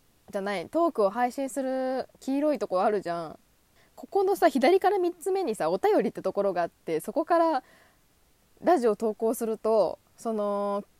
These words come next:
メッセージくれた人か-、に通知が行くようになってるんですね。私この機能全く知らなくて、今日知ったんですけど、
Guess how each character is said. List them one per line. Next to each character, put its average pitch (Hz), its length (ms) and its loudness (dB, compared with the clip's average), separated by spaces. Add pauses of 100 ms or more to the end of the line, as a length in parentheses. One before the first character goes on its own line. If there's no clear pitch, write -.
(280)
メ 392 120 0
ッ 440 40 -2
セ 302 220 0
ー - 20 0
ジ 185 120 -6
く - 120 -6
れ 190 100 -2
た 196 140 -6
人 220 400 0 (160)
か-、 - 180 -8 (340)
に 254 240 -4
通 349 220 -2
知 359 100 -4
が 349 100 2
行 311 100 -2
く 349 80 0
よ 320 60 2
う - 20 -2
に 190 80 -4
な 185 80 -6
っ - 20 -8
て - 140 -12
る 165 80 -10
ん 156 40 -12
で 151 60 -12
す - 120 -18
ね。 151 200 -14 (340)
私 226 140 -8
こ - 140 -8
の 339 120 -2
機 440 120 -2
能 262 120 0
全 190 300 -4
く - 80 -12
知 403 80 0
ら 359 80 0
な 339 140 0
く - 80 -18
て、 170 420 -2
今 320 100 2
日 - 100 -8
知 - 40 -14
っ - 40 -20
た 233 140 -4
ん 214 60 -4
で 196 60 -8
す - 80 -18
け 170 100 -12
ど、 160 300 -8